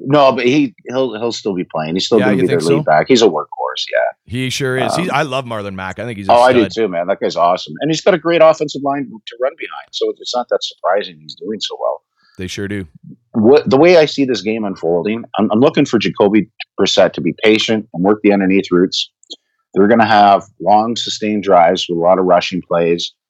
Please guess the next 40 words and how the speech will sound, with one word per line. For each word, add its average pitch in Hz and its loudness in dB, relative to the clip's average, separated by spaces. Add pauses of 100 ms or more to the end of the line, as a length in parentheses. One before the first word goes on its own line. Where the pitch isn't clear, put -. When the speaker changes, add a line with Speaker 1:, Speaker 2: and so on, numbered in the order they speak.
(220)
Speaker 1:
They're 90 -2
gonna 85 -2
just 92 2
shorten 107 2
the 98 2
game. 90 2 (420)
And 92 2 (300)
as 90 -2 (380)
much 101 2
as 98 4
I 98 6
know 98 6
that 92 2
Kansas 101 0
City 92 4
is 80 0
gonna 80 -2
win 85 2
it, 80 2
I 90 4
just 95 -2
don't 98 2
see 90 2
them 82 -4
winning - -8
it - -4
by 82 4
that 69 4
much. - -6 (500)
And 71 -2
I'm 78 0
looking 90 0
for - -4
the 80 2
Colts 90 0
D 87 4
to, 73 0
to - -2
have 76 2
a, 73 2